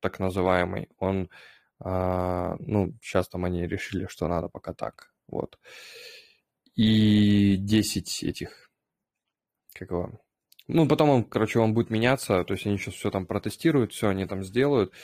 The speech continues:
и этот модуль они потом будут передавать там всем другим, чтобы все, ну, можно было реварды получать ещё дополнительно там с других всяких этих, с других блокчейнов.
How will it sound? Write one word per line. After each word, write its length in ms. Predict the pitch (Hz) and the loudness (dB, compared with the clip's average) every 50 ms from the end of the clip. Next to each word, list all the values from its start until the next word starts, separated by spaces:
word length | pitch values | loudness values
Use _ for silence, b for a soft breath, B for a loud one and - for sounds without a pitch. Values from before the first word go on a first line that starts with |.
| B B B | B B B
и 260 | - 113 113 110 110 110 | -2 0 2 4 4 4
этот 420 | 101 - - - 113 - 107 - | 2 2 0 -2 0 0 -2 -2
модуль 400 | 117 117 123 131 127 117 107 90 - | 0 0 2 2 2 2 0 0 -2
они 200 | - 98 101 101 | -4 -6 -6 -6
потом 320 | 95 - 85 - 87 90 87 | -6 -8 -8 -8 -10 -10 -10
будут 180 | 95 - - | -12 -12 -12
передавать 480 | - 90 87 85 85 90 85 85 85 - | -10 -8 -8 -6 -4 -4 -4 -4 -6 -8
там 100 | - 95 | -10 -16
всем 240 | - - - - - | -20 -20 -20 -18 -18
другим, 480 | - - 101 95 104 117 117 117 117 113 | -16 -14 -12 -8 -6 -6 -6 -6 -8 -10
чтобы 300 | - - - 87 87 95 92 | -14 -14 -14 -14 -12 -14 -16
все, 280 | - - - 90 80 - - | -16 -12 -10 -10 -10 -8 -6
ну, 100 | 110 104 | -4 -4
можно 300 | 90 90 95 95 90 92 | -4 -4 -6 -8 -8 -8
было 180 | 87 95 92 90 | -6 -4 -2 -2
реварды 380 | 85 92 95 98 98 85 - | -2 0 0 0 0 0 -4
получать 440 | - - 92 95 95 - - 87 - | -8 -10 -10 -12 -10 -10 -12 -12 -12
ещё 220 | - - - 90 90 | -14 -14 -12 -12 -12
дополнительно 640 | 90 85 - 90 90 92 92 90 - 85 92 92 92 | -12 -8 -6 -6 -6 -6 -8 -10 -12 -14 -14 -14 -14
там 220 | - - - - B B B B B B B B B B B B _ | -16 -16 -16 -16 B B B B B B B B B B B B _
с 120 | - 92 92 | -14 -10 -6
других 600 | 98 98 101 95 95 101 95 - - - - - - | -4 -4 -2 -2 0 -2 -2 -2 -6 -14 -20 -20 -16
всяких 480 | - - - 87 - - - - - | -12 -10 -8 -8 -8 -10 -12 -14 -14
этих, 280 | - - - - _ _ _ _ _ _ _ _ _ _ _ _ _ _ _ _ _ _ _ _ _ _ _ _ _ _ _ _ _ _ - - - | -14 -14 -14 -16 _ _ _ _ _ _ _ _ _ _ _ _ _ _ _ _ _ _ _ _ _ _ _ _ _ _ _ _ _ _ -16 -10 -6
с 80 | - 101 | -2 2
других 480 | 110 117 117 113 113 110 - - - - | 2 2 4 2 2 0 -2 -4 -8 -4
блокчейнов. 540 | - 110 107 - - - 98 90 87 - - | 0 0 0 0 -2 -4 -4 -4 -4 -6 -12